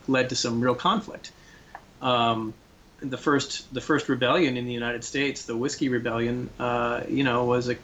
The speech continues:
was a, was actually a fairly major conflict, um, for the day. You know, George Washington getting up on his horse as president, riding out into the mountains to put down a rebellion <laughs> because people didn't want to pay their tax, you know, on their whiskey, um, for the war, and, uh,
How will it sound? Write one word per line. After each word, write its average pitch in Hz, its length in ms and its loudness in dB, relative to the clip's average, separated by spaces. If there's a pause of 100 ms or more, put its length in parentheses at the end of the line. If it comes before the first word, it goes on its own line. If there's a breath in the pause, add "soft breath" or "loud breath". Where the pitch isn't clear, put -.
(380)
was 127 180 0
a, 113 120 2 (100)
was 131 180 2
actually 165 340 2
a - 40 -6
fairly 135 360 0
major 123 320 0
conflict, - 580 -2 (100)
um, 123 380 0 (140)
for 123 100 -8
the 123 100 -2
day. 120 320 2
You 143 60 2
know, 123 140 -2
George 123 260 0
Washington 120 640 0
getting 123 240 0
up 120 100 -4
on 127 100 2
his 120 100 -2
horse 135 260 2
as 123 100 0
president, 135 560 0
riding 127 380 0
out 135 160 2
into 127 120 -2
the 127 60 -4
mountains 127 380 2
to 135 80 -4
put 143 180 0
down 139 140 2
a 135 60 0
rebellion 143 480 -2 (340 loud breath)
<laughs> - 360 -18
because 165 140 0
people 202 180 6
didn't 202 120 6
want 190 160 4
to 196 60 0
pay 190 80 4
their 190 120 0
tax, - 560 -4
you 151 100 -10
know, 147 200 -6 (320 soft breath)
on 156 80 -4
their 156 120 -2
whiskey, 156 440 -2 (100)
um, 127 380 -4 (680)
for - 280 -8
the 143 100 2
war, 143 520 0
and, 131 320 -2
uh, 123 500 2